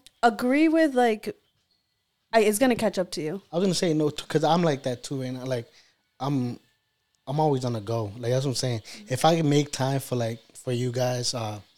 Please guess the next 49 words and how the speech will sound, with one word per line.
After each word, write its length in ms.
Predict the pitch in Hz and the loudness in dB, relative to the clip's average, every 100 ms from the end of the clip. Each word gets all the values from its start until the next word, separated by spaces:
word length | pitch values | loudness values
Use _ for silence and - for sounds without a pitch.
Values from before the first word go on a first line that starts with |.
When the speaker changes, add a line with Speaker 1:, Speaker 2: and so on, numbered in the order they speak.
| _ - - _ - | _ -20 -20 _ -4
Speaker 2:
whoever 220 | 139 139 | 0 4
I'm 80 | 131 | 4
making 220 | 131 123 | 2 -2
time 260 | 107 117 117 | -4 -4 -6
for, 220 | - 113 | -8 -8
like, 240 | 107 110 - _ | -8 -10 -12 _
respect 520 | 135 113 - 120 113 - | -8 -4 0 0 -2 -6
that, 260 | 107 87 | -12 -12
'cause 400 | - 110 107 - _ _ _ _ _ _ | -10 -8 -8 -12 _ _ _ _ _ _
I'm 100 | 131 | -4
like, 220 | 123 113 - _ _ _ - | -4 -4 -10 _ _ _ -8
I'm 160 | 131 147 | -2 -2
on 160 | 120 | 0
go 200 | 110 120 | -2 -2
mode, 320 | 117 107 98 107 | -2 -6 -10 -16
like, 180 | 101 - | -20 -12
twenty-four 600 | 131 123 120 113 117 110 | -6 -4 -4 -6 -8 -8
seven. 360 | - 107 113 | -10 -10 -10
Like, 120 | 113 - - - | -12 -14 -20 -12
I 60 | 123 | -8
feel 160 | - 127 | -2 2
like 100 | 117 | 2
I 40 | |
never 220 | 117 120 117 | 0 -2 -4
got 160 | 110 | -6
time 180 | - 117 | -6 -6
to 60 | 110 | -6
sleep, 340 | - 117 120 - | -6 -6 -8 -12
but, 140 | 123 110 | -14 -10
like, 260 | 107 101 - - _ _ _ _ _ _ _ _ _ _ - | -10 -12 -18 -20 _ _ _ _ _ _ _ _ _ _ -10
at 120 | 120 | -4
the 80 | 127 | -2
end 180 | 135 143 | 0 0
of 80 | |
the 60 | 117 | -2
day, 180 | 120 135 | 0 0
when 160 | 113 113 | 0 -2
I'm 240 | 123 123 - - | -4 -6 -10 -20
in 100 | 131 | -8
that 240 | 123 110 | -6 -6
bed 240 | 104 120 117 | -4 -4 -4
and 140 | 107 | -6
that, 220 | 113 - 117 | -8 -10 -10
you 100 | 113 | -10
know, 160 | 101 | -10
by 200 | 104 117 | -6 -4
myself, 540 | 117 117 - 113 131 - | -4 -4 -6 -8 -10 -12
like, 160 | 107 | -14
Speaker 1:
Mm-hmm. 100 | 208 | -14